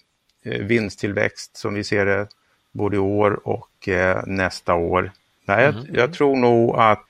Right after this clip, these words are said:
Speaker 1: svårt att säga börsen som helhet då, eftersom det är en del bolag som är väldigt, eller, eller väldigt, men högt värderade då. Men, men, eh, det, det finns ju mycket som är billigt också, så att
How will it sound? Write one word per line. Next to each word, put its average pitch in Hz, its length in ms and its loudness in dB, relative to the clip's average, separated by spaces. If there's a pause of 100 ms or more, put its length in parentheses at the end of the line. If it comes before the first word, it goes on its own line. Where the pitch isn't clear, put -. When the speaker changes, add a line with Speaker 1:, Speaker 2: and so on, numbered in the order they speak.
(140)
Speaker 1:
svårt 143 240 4
att 120 60 -2
säga 139 120 6
börsen 131 300 4
som 127 160 0
helhet 123 480 4
då, 117 60 4
eftersom 110 240 -2
det 113 60 -2
är 113 40 0
en 110 80 -2
del 120 200 2
bolag 101 300 0
som 110 160 -10
är 110 140 0
väldigt, 101 500 0
eller, 117 240 2
eller 117 240 0
väldigt, 107 320 0
men 117 160 0
högt 120 340 -2
värderade 120 440 4
då. 87 180 0 (640)
Men, 104 280 -4
men, 101 260 2
eh, 95 540 0
det, 117 120 -8
det 113 140 -4
finns 113 180 -6
ju 113 40 -4
mycket 113 260 -6
som 104 100 -6
är 98 40 -4
billigt 95 340 -2
också, - 340 -8
så 90 120 -12
att - 140 -14